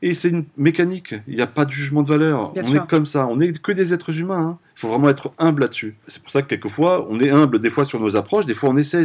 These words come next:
Speaker 1: on n'est que sur l'expérimentation.
Speaker 2: Tout à fait.
Speaker 1: Et des fois, il faut s'autoriser à, s'autoriser à rater parce que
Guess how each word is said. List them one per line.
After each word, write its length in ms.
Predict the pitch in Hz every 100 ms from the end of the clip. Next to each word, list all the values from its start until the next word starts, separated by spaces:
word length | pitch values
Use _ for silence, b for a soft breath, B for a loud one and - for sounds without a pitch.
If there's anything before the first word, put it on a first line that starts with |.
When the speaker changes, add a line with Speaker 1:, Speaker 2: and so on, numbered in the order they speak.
| -
Speaker 1:
on 80 | 113
n'est 100 | 117
que 160 | - 196
sur 260 | - 143
l'expérimentation. 960 | 117 120 127 - 139 139 139 135 - 151 147 B B
Speaker 2:
Tout 60 |
à 40 | 170
fait. 100 | 101
Speaker 1:
Et 20 |
des 120 | 107
fois, 180 | - 185
il 40 |
faut 80 | -
s'autoriser 460 | 107 127 131 127 143
à, 240 | 113 -
s'autoriser 500 | - 131 - 123 117
à 60 | 113
rater 360 | 104 104 214 277
parce 160 | -
que 200 | - 165